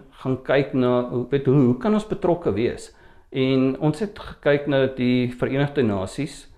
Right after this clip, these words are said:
se volhoubare ontwikkelingsdoelwitte, ehm, S D Gs in Engels, die Sustainable Development Goals, ehm, wat ten doel het om 'n beter samelewing vir almal daar te stel. Ehm, en die fokus is dan ook op volhoubaarheid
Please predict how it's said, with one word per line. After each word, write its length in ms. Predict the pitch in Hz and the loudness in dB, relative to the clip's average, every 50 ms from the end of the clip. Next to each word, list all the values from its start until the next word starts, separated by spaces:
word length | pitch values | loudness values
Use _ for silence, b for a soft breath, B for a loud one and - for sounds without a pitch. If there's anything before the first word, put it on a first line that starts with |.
| b b b b b b | b b b b b b
se 400 | - - - 135 117 117 110 110 110 - - - - | -20 -4 0 2 4 6 6 4 2 0 -8 -14 -4
volhoubare 1040 | - 127 110 101 92 101 101 107 120 117 117 113 117 117 110 107 104 101 101 107 - - - | 0 0 2 2 2 2 2 2 2 4 4 4 4 4 4 4 4 4 2 0 -4 -12 -6
ontwikkelingsdoelwitte, 1200 | 127 123 107 107 98 95 - - 123 120 107 - - - 92 92 98 107 117 117 - 160 180 202 - - b b b b b b b b b b | -6 -4 -4 -4 -6 -6 -4 -2 -2 -2 -2 -4 -8 -8 -6 -4 0 0 0 0 0 -2 -2 -2 -4 -10 b b b b b b b b b b
ehm, 280 | - 113 107 104 101 101 101 | -4 -4 -2 0 -2 -2 0
S 180 | - 131 123 - | 0 0 0 0
D 140 | - 110 98 | -2 -4 -4
Gs 280 | - - 107 110 117 - | -2 -2 -2 -2 -2 -2
in 80 | 123 98 | -6 -4
Engels, 300 | - 113 113 143 151 - | -4 -4 -2 -2 -2 -4
die 80 | 110 | -6
Sustainable 480 | - - - - - 117 120 117 117 107 | -6 -6 -8 -6 -4 -2 0 0 0 -2
Development 520 | 110 95 82 90 117 135 - 156 135 135 | -2 -4 -2 0 0 0 0 0 0 2
Goals, 360 | 135 120 139 175 - - - - b b b b b b b b b b - | 4 2 2 2 0 -6 -12 -18 b b b b b b b b b b 0
ehm, 340 | 110 110 110 110 113 117 | 2 2 4 2 2 2
wat 180 | 123 131 139 139 | 2 0 2 2
ten 200 | - 170 156 127 | 2 2 4 4
doel 160 | 107 143 160 | 4 6 6
het 180 | 165 143 - 151 | 6 4 4 2
om 100 | 139 135 | 2 2
'n 60 | 131 | 2
beter 220 | 110 110 107 - | 2 0 0 0
samelewing 640 | - - - 143 127 127 131 127 110 101 104 120 123 120 | -6 -2 0 2 2 4 4 4 2 2 2 0 -2 -2
vir 120 | - 131 | -4 -4
almal 220 | 123 123 123 127 | -2 0 0 0
daar 220 | 117 101 90 92 - | 0 0 -2 -2 -2
te 100 | - 104 | -6 -12
stel. 480 | - - - 127 123 104 78 67 - - - - _ - _ b b b b b b b b _ | -14 -6 -2 0 2 2 0 -2 -6 -10 -18 -20 _ -20 _ b b b b b b b b _
Ehm, 260 | 110 110 110 110 107 | 0 2 2 2 2
en 100 | 107 127 | 2 2
die 80 | 131 120 | 0 0
fokus 460 | - - 156 156 143 147 143 123 - | 0 2 2 4 4 4 2 0 0
is 200 | - 143 139 139 | 0 -2 -2 0
dan 200 | - 123 123 123 165 | 0 -2 0 2 2
ook 200 | 147 120 - 127 | 2 2 2 -2
op 100 | 123 - | -6 -4
volhoubaarheid 840 | - 131 113 110 151 151 - 117 104 85 82 69 58 - - - | 0 0 2 2 2 2 2 0 0 0 -2 -4 -8 -10 -18 -20